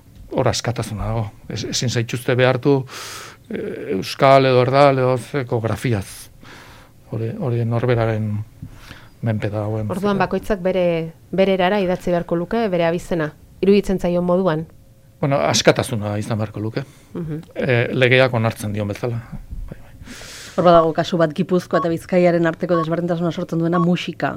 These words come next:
Speaker 3: ez? Musika, mujika. Gipuzkoarroi gehiago kostatzen zaigu mujika hori, musika is-, isarekin, eh, i-, idaztea, eta
Speaker 1: Bai,
Speaker 3: dago
Speaker 1: bai, bai, bai.
Speaker 3: resistentzia bat badago Gipuzkoa.
Speaker 1: Bai,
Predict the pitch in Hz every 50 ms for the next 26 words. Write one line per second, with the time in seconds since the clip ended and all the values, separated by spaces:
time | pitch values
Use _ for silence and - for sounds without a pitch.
0 | 165 - - - 175 185 220 226 208 - - - 175 170 165 - - 185 170 -
1 | 170 160 165 165 156 - - 170 - - 165 156 160 170 - - - - - -
2 | - - - - - 185 156 - 190 180 - - 196 180 175 175 185 190 190 185
3 | 165 185 185 180 170 170 160 151 - - - 160 160 - 165 - 165 151 165 165
4 | 160 165 175 156 - - - - 196 185 160 - - 180 160 156 151 156 160 -
5 | - 180 165 156 165 156 151 147 147 156 170 165 - 185 - - 156 160 - -
6 | - 160 139 - - - - 185 170 - 190 147 147 147 151 147 143 139 143 -
7 | - 143 143 - - - - - - - - - - 165 156 156 156 156 - -
8 | 170 160 151 160 175 170 - - 147 139 147 151 156 151 160 151 147 147 - -
9 | - 156 147 151 143 135 131 127 120 120 120 - - 175 170 208 185 - 190 170
10 | - - 165 160 156 156 170 165 147 143 156 151 147 170 - 175 165 - - -
11 | 135 127 120 117 117